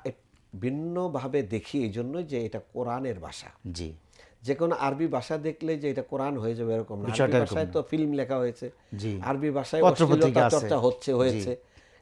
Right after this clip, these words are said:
Speaker 1: আরবি ভাষায়, ভাষার সাথে এখানে সম্পর্ক না, ভাষার ভাব কি,
Speaker 2: জি।
Speaker 1: সেটা হলো মূল বিষয়।
Speaker 2: বিষয়।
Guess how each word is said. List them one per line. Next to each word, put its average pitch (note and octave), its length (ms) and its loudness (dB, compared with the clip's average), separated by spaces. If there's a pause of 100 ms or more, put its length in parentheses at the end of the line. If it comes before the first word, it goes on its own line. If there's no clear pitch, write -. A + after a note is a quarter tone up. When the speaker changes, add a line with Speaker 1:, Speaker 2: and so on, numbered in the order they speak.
(240)
Speaker 1:
আরবি D#3 320 4
ভাষায়, E3+ 500 4 (500)
ভাষার C#3 320 0
সাথে - 300 -2
এখানে G3+ 220 2
সম্পর্ক E3+ 460 -2
না, G#3 280 -4 (180)
ভাষার E3 420 0 (100)
ভাব C#3 300 0 (200)
কি, B3 200 -4 (380)
Speaker 2:
জি। G#2 160 -6
Speaker 1:
সেটা E3 320 -2
হলো D#3+ 200 2
মূল C3 240 0
বিষয়। G2+ 380 -8
Speaker 2:
বিষয়। F#2 400 -10